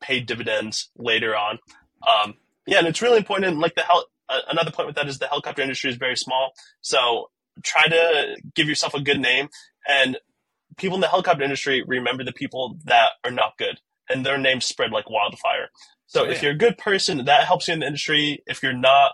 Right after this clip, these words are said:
Speaker 1: a lot of people are gonna know about it.
Speaker 2: Goes back to the golden rule, man. Just treat people how you wanna be treated. And
Speaker 1: Yeah.
Speaker 2: in fact, I, I forget what episode it is.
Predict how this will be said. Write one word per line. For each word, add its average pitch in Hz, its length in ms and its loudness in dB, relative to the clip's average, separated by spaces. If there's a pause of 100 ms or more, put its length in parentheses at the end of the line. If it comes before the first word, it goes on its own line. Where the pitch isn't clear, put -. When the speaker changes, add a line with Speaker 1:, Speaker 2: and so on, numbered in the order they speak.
(140)
Speaker 1:
a 117 40 -6
lot 117 400 4
of 113 60 -6
people 117 260 -4
are 117 60 -2
gonna 110 200 -6
know 107 180 -4
about - 240 -10
it. - 120 -14 (640)
Speaker 2:
Goes 139 200 -4
back 143 240 -4
to 147 80 -14
the 143 60 -6
golden 139 300 0
rule, 143 200 0
man. 107 240 -4
Just 113 160 -12
treat 131 220 -8
people 127 240 -2
how 123 60 2
you 127 180 -2
wanna 135 180 -4
be 98 100 -6
treated. 92 360 -8 (580)
And 127 440 0
Speaker 1:
Yeah. 127 160 2 (180)
Speaker 2:
in 131 140 -10
fact, 147 640 -2
I, - 180 -14
I - 40 -14
forget 165 220 -6
what 135 100 -4
episode 127 460 -6
it 104 120 -6
is. 101 380 -6